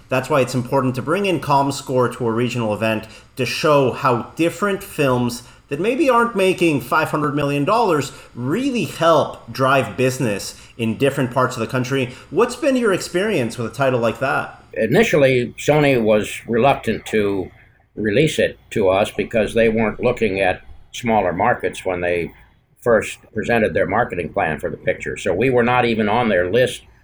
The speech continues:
Speaker 2: to begin with. And, uh, we made a strong argument through our booking service that, uh, "Hey, guys, this part of the country, people are very familiar with that book,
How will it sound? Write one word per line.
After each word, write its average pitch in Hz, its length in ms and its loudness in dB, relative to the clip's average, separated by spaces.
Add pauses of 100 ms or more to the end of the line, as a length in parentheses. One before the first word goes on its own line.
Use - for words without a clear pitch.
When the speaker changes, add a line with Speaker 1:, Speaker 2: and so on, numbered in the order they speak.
(160)
Speaker 2:
to 87 60 -16
begin 117 380 0
with. 78 360 -2 (480)
And, 92 440 0
uh, 90 200 2
we 113 120 0
made 120 240 2
a 95 80 2
strong 113 400 0
argument 104 420 2
through 101 140 0
our 90 140 4
booking 85 360 -4
service 87 460 -2
that, 87 340 -4
uh, 87 180 2
"Hey, 107 140 2
guys, 101 440 0 (420)
this - 180 0
part 123 240 4
of 104 80 2
the 95 80 -2
country, 110 480 -2
people 107 480 -2
are 90 120 2
very 104 220 2
familiar 107 460 0
with 92 80 2
that 92 260 0
book, 117 280 0